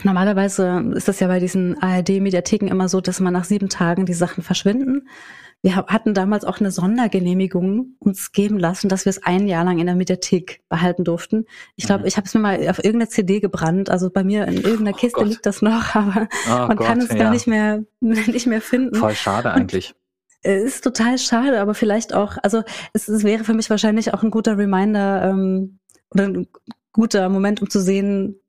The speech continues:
Speaker 1: ja, wie schrottig das auch teilweise war, muss ich echt sagen. Und das, das Allerschärfste war tatsächlich aber diese Zombie-Apokalypse, dieser Zombie-Lab. Ähm, das ist, das muss man sich so vorstellen, da treffen sich also Menschen, echte Menschen, und die kommen in ihren Rollen. Also die haben,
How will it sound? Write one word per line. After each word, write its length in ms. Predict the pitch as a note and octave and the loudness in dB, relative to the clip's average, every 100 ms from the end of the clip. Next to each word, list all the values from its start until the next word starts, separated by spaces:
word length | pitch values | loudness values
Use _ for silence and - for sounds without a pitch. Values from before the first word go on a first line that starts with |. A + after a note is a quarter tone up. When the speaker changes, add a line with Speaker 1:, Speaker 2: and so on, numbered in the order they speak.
| _ - | _ -8
Speaker 1:
ja, 220 | F3+ F#3+ | -4 0
wie 140 | F#3 F3+ | 0 0
schrottig 440 | - E3 E3 G3+ | -2 -2 -2 -2
das 160 | E3+ F3 | -2 -4
auch 100 | E3+ | -4
teilweise 460 | E3+ E3+ E3+ F3+ | -2 0 0 0
war, 100 | E3+ | 0
muss 180 | F3 F#3 | 0 0
ich 180 | F3+ - | -4 -4
echt 180 | F3 - | -4 0
sagen. 320 | D#3+ F3+ F3 - - - - | 0 0 -4 -8 -14 -14 -10
Und 220 | - A3+ | 0 2
das, 160 | A3 A3+ | 0 0
das 180 | A3+ A3 | -2 0
Allerschärfste 640 | G3 C4+ C4 B3+ C4+ - | 0 0 0 0 0 0
war 100 | A#3 | 0
tatsächlich 440 | A3+ G#3+ B3+ B3+ G#3 | 0 0 0 0 0
aber 140 | G#3+ | 0
diese 220 | G#3+ G#3 | 2 -2
Zombie-Apokalypse, 1000 | G3+ A3 C4 A#3 F3 G3 - G3 G3 G3+ | 0 0 2 0 -2 -2 0 0 0 0
dieser 240 | F#3+ G3 F#3 | 0 -2 0
Zombie-Lab. 720 | G#3 A3 G3+ E3+ D#3+ E3 - - - - - | 0 2 0 0 -2 -2 -6 -16 -16 -18 -4
Ähm, 480 | G3 F#3+ F#3+ F#3 F3+ - | 0 2 2 0 -2 -4
das 180 | G3 F#3 | -4 -2
ist, 240 | B3 - | -6 -4
das 100 | A3 | -2
muss 120 | C4+ | 0
man 120 | C4 A3+ | 0 0
sich 100 | A3 | -2
so 100 | A#3+ | -2
vorstellen, 540 | C4 B3 - A#3 B3 | -2 -2 0 2 2
da 100 | G#3+ | 0
treffen 320 | G3 G#3+ A3+ | 0 -2 0
sich 200 | B3+ G3 | -2 0
also 200 | F#3+ G3 | 0 0
Menschen, 500 | F#3 E3+ G#3+ - D#4 D#4 | 0 0 0 0 -2 -2
echte 200 | - A#3 | -2 0
Menschen, 400 | F#3+ A#3 - C#4 | 0 0 -2 -2
und 160 | A3+ | 0
die 80 | A3+ | -2
kommen 400 | - A3 C4 C#4 | 0 0 2 0
in 140 | A3+ A#3 | -2 0
ihren 280 | A3+ G#3+ | 0 -2
Rollen. 600 | G3+ F3+ F#3 E3+ D#3+ E3+ F#3 | -2 0 0 0 -2 -4 -2
Also 160 | F3 | -2
die 220 | F3 F#3+ | 0 0
haben, 340 | F3+ G3+ G#3 | 0 0 0